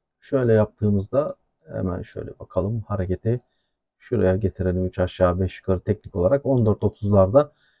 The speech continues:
bir, e, hedefi olduğunu görebiliyoruz Karsan hissesinin. Üst bölgede bu aşağı yukarıda aynı zamanda daha önceki ikili tepe olarak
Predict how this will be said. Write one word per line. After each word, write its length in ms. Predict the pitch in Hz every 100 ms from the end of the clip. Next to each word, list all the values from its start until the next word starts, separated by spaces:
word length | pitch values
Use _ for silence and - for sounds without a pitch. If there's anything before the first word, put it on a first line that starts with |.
| _ -
bir, 240 | 120 113 101
e, 300 | - 104 104 98
hedefi 320 | 113 110 -
olduğunu 420 | 117 98 101 156 - _ _
görebiliyoruz 580 | - 117 113 113 98 92
Karsan 360 | - 95 - 92
hissesinin. 540 | 87 - 92 110 180 - _ _ -
Üst 240 | 139 -
bölgede 340 | 117 98 101 135
bu 180 | 123 101
aşağı 300 | 104 127 98
yukarıda 480 | - 92 101 135
aynı 260 | - 113 101
zamanda 400 | 98 90 98 123
daha 200 | 110 107
önceki 440 | 98 95 - - - _ _ _ -
ikili 300 | 107 117 107
tepe 360 | 110 - 110 - -
olarak 340 | 104 98 95